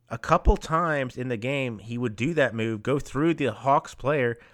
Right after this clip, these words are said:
and then, then get mad at the official that they didn't call an and one or didn't call a foul on the, uh, Hawks player, when I think that's kind of an offensive foul. But, um, Julius Randle got to the basket and was, made, was a big difference maker for the Knicks.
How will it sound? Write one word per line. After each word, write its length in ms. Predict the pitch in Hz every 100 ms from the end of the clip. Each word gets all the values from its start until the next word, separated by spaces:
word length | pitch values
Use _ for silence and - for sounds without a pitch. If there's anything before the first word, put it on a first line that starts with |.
| _ _
and 120 | 127
then, 180 | 151 190
then 200 | 147 170
get 140 | 214 165
mad 240 | 131 160
at 100 | 170
the 100 | 160
official 320 | 156 165 -
that 120 | 147 143
they 80 |
didn't 240 | 131 147 160
call 360 | 139 143 143 -
an 120 | 127
and 260 | 143 143 123
one 260 | 151 131
or 120 | 117
didn't 200 | 113 139
call 180 | 147 139
a 40 | 127
foul 220 | 139 135
on 120 | 131
the, 180 | 127 117 - - - _ _
uh, 260 | 101 98 98 -
Hawks 420 | - - 147 165 -
player, 400 | 123 104 95 98
when 180 | 107
I 140 | 104 156
think 180 | 240 175
that's 160 | 117
kind 200 | - 127
of 80 | 117
an 60 | 110
offensive 440 | 101 139 151 95
foul. 320 | - 85 80
But, 200 | 85 98 - _ - _ -
um, 180 | 101 92
Julius 340 | 120 156 135
Randle 300 | 131 139 117
got 260 | 110 117 127
to 60 |
the 80 | 123
basket 460 | 92 110 127 120 107
and 140 | 104
was, 120 | 98 -
made, 240 | 107 113
was 180 | 104 104
a 40 |
big 280 | 90 120 127
difference 360 | 110 117 110 110
maker 260 | 110 107
for 160 | 95 110
the 120 | 101
Knicks. 380 | 95 113 -